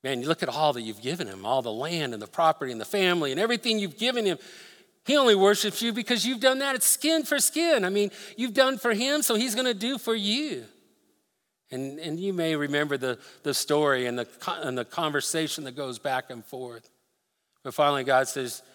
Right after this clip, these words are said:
"You can touch everything but his life." And you know the story, and we find Job sitting in ashes. He's lost all of his children. He's lost everything he's owned, every possession that he has.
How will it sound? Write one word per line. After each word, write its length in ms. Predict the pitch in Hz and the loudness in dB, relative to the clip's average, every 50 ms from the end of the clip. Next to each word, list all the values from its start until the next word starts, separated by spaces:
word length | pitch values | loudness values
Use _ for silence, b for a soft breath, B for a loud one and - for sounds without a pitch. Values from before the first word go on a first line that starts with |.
| B B B B | B B B B
"You 100 | 143 135 | -10 -8
can 120 | 131 123 | -8 -4
touch 260 | - 147 135 123 - 156 | 0 0 0 0 0 -4
everything 400 | 147 156 151 - - 139 135 127 | -4 -4 -6 -6 -6 -6 -6 -6
but 140 | 120 113 | -6 -6
his 180 | 131 113 98 104 | -6 -8 -8 -8
life." 640 | 95 82 76 - - - - - - - - - _ _ _ _ _ _ _ _ _ _ _ _ _ _ _ _ _ _ _ _ _ _ _ _ _ _ _ _ _ _ _ _ _ _ _ _ _ _ _ _ | -10 -10 -10 -10 -14 -20 -20 -20 -20 -20 -20 -20 _ _ _ _ _ _ _ _ _ _ _ _ _ _ _ _ _ _ _ _ _ _ _ _ _ _ _ _ _ _ _ _ _ _ _ _ _ _ _ _
And 100 | 123 117 | -8 -4
you 80 | 127 143 | -2 0
know 160 | 151 147 147 | 2 2 2
the 80 | 135 120 | 0 0
story, 460 | - - - 131 123 123 123 123 120 | -2 -2 -2 0 2 2 2 0 -2
and 260 | 113 113 107 107 120 - - - | -4 -6 -8 -10 -14 -18 -16 -14
we 80 | 120 110 | -14 -8
find 500 | - 139 131 131 131 135 131 123 113 104 | -2 0 0 2 2 0 -2 -4 -6 -4
Job 440 | 120 123 131 135 131 131 131 110 B B B B B B B | -2 -2 0 0 0 -2 -2 -4 B B B B B B B
sitting 500 | - - - - 156 151 147 147 139 127 | -4 -4 -2 0 0 0 0 0 -2 -2
in 120 | 117 117 | -4 -6
ashes. 880 | - - 123 131 139 147 - - - 147 139 135 131 123 - - - - b b b b b b - | -6 -2 2 2 2 2 0 -4 -6 -6 -4 -4 -4 -6 -8 -12 -14 -16 b b b b b b -10
He's 160 | 131 117 127 | -8 -2 4
lost 340 | 127 123 127 123 - - - | 6 6 6 4 2 -6 -2
all 240 | - 127 139 147 | 2 2 4 4
of 80 | 147 127 | 2 0
his 160 | 127 117 - | -4 -6 -6
children. 340 | - - 139 139 135 135 131 | -8 -6 -6 -6 -6 -6 -4
He's 180 | 131 123 110 120 | -6 -6 -4 -4
lost 280 | 117 110 110 - - - | -4 -4 -4 -6 -6 -4
everything 440 | 143 143 147 139 - - 139 123 | -4 -2 -2 -4 -6 -8 -8 -8
he's 180 | 120 113 110 - | -6 -8 -8 -8
owned, 320 | 127 123 127 127 131 139 - | -6 -6 -6 -8 -8 -8 -4
every 260 | 143 170 165 156 143 | -4 -2 -2 -2 -6
possession 680 | - - 123 107 110 127 131 139 - - 151 135 127 | -8 -12 -12 -10 -8 -6 -6 -6 -6 -8 -12 -12 -14
that 100 | 120 113 | -14 -14
he 80 | 117 113 | -14 -12
has. 380 | - 139 139 135 135 - - | -8 -4 -4 -4 -4 -6 -8